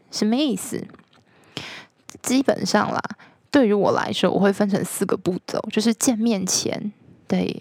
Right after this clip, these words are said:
我要先让对方知道我是谁，我做了哪些事，我喜欢哪些东西，那哪些不要做。因为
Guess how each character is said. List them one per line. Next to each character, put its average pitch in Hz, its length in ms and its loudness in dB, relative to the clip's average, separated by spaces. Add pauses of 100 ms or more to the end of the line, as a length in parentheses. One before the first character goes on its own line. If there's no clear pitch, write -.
我 190 100 4
要 220 100 4
先 247 140 0
让 254 180 0
对 247 80 6
方 220 180 4
知 214 140 2
道 214 120 4
我 160 140 2
是 147 140 2
谁， - 420 2 (300)
我 - 120 4
做 214 200 4
了 170 100 2
哪 180 140 -4
些 170 240 0
事， - 220 0
我 214 100 6
喜 208 240 2
欢 202 180 0
哪 196 140 -2
些 175 220 2
东 175 200 2
西， 180 220 0
那 185 140 4
哪 170 160 2
些 175 260 -4
不 - 220 -6
要 175 220 0
做。 185 380 0 (440)
因 277 100 0
为 320 80 2